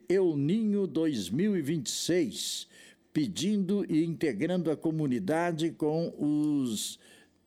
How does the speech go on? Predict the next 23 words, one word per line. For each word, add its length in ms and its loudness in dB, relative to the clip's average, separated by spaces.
atributos 800 -2
que 220 0
o 100 2
município 720 -2
tem 440 -2
para 200 0
oferecer 560 0
nesse 200 -2
sentido 520 0
ou 80 2
precisando 720 -2
fazer. 480 -2
O 60 -20
que 80 2
é 100 6
que 100 -10
você 280 0
poderia 420 2
nos 140 -2
falar 300 0
sobre 320 -2
esse 180 -4
tema? 320 -2